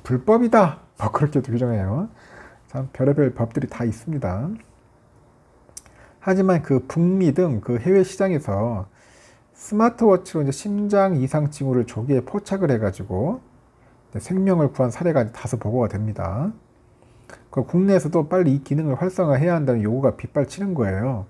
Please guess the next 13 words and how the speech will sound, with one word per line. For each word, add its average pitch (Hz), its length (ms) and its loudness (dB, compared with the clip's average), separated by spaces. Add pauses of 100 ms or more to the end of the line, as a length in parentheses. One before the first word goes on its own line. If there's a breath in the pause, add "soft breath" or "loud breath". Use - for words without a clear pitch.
(600 soft breath)
결국 147 300 0
삼성전자의 165 920 0
그 117 200 0
심전도 156 680 0
측정 160 340 -2
앱은, 113 440 -2 (500 soft breath)
어, 104 200 -4
지난 127 320 0
오월에, 123 580 2 (460)
오월에 110 220 -8
식품의약품안전처, 147 2000 -2
식약청이죠. 135 760 -4
식품의약품안전처에서 139 1300 0